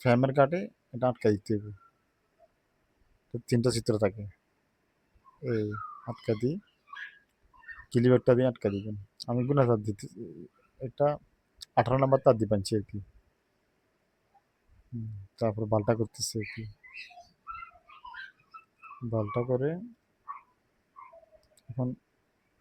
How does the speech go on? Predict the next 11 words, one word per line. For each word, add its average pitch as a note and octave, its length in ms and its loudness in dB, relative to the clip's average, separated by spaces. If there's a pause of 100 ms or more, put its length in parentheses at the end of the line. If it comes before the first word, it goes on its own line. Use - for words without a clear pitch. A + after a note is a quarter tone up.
(460)
বোতল A#2 320 0
কাছে A2+ 180 2 (120)
গেলাম, C3+ 240 2 (1600)
রেগুলেটরটা A#2 840 0 (1200)
সুইচটা - 580 -8
আমি C#3 140 -4 (260)
আবার B2 180 0 (640)
পুনরায় A2+ 360 4
on A2 80 2 (100)
করে G#2+ 180 4
দিলাম। G2 200 -2